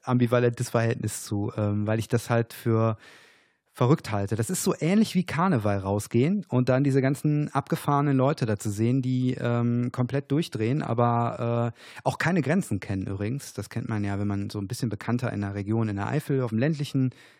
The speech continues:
ne, da kommst du irgendwo rein, da bist du ein bunter Hund. Und, ähm, dann denk ich mir auch immer, wenn ich solche Leute sehe, „Mensch, dann sei doch das ganze Jahr eine coole Socke, so, ne? Und mach jetzt hier nicht auf Amokläufer und, ähm, sonst bist du die ganze Zeit in deinen,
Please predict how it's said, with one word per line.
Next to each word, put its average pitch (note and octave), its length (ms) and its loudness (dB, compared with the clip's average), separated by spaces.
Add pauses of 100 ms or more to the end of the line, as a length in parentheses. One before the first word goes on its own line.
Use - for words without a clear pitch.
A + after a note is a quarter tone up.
(140)
ne, C#3 260 2
da - 240 -8
kommst A2+ 200 -4
du B2 40 0
irgendwo G#2+ 200 0
rein, G#2+ 180 2
da G#2 80 0
bist G#2+ 180 -6
du G#2+ 60 -4
ein G2+ 60 -2
bunter G2+ 280 -6
Hund. F#3+ 280 2 (680)
Und, C3 540 4
ähm, A#2+ 480 -2
dann C#3+ 320 -2
denk C#3+ 180 2
ich C3 120 -6
mir C3 120 -2
auch C3+ 120 -4
immer, C#3 240 2
wenn B2 80 2
ich A#2+ 100 -2
solche B2+ 220 0
Leute B2 260 0
sehe, A#2 140 0
„Mensch, B2+ 240 -2
dann B2 160 -2
sei A#2+ 100 -2
doch C#3+ 100 -4
das B2+ 160 -6
ganze A#2 280 -4
Jahr B2 140 0
eine F3+ 120 0
coole G2 380 -6
Socke, F#2+ 420 -6
so, G2 220 -8
ne? A2+ 240 -4
Und A#2+ 100 -4
mach B2 180 -4
jetzt C#3 180 -4
hier D3 120 -2
nicht C#3+ 180 -2
auf C3 160 -4
Amokläufer A#2+ 720 -4
und, B2 340 -2
ähm, A#2 640 -2
sonst A#2+ 220 -6
bist - 180 -6
du B2 40 -4
die A2+ 100 -4
ganze A#2 240 -6
Zeit A#2 240 -4
in A2+ 140 -2
deinen, A2+ 320 -2